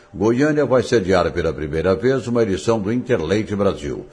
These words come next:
O evento será amanhã e depois, no Centro de Convenções, vai ter conhecimento de networking e feira de negócios do leite. A programação terá vinte e quatro palestras ministradas por produtores, técnicos e especialistas.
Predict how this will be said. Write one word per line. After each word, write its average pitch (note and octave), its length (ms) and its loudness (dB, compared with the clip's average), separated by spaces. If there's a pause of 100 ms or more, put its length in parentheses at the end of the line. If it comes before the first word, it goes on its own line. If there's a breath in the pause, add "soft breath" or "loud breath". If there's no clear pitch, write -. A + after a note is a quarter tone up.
O C2+ 100 -8
evento D#2+ 380 -4
será F2 240 0
amanhã F#2 400 -2
e G#2+ 40 -4
depois, A#2+ 420 0
no C3 100 -4
Centro F#2+ 300 -4
de C#2+ 80 -12
Convenções, A2+ 680 -4 (240 loud breath)
vai F#2 160 -2
ter G#2+ 200 -2
conhecimento G2+ 720 -2
de F2+ 120 -6
networking F2 1120 -2
e G#2+ 100 -4
feira G2 280 0
de D#2 60 -6
negócios D2+ 560 -4
do F#2 120 -2
leite. A2 380 0 (400 loud breath)
A B1+ 140 -6
programação F2 640 -2
terá F#2 220 -2
vinte G2 260 -6
e F#2 60 -6
quatro G2 320 0
palestras G2 560 -2
ministradas G2 480 -2
por F#2+ 160 -4
produtores, G2+ 800 0
técnicos G2+ 640 -4
e - 20 -2
especialistas. G2 1040 -2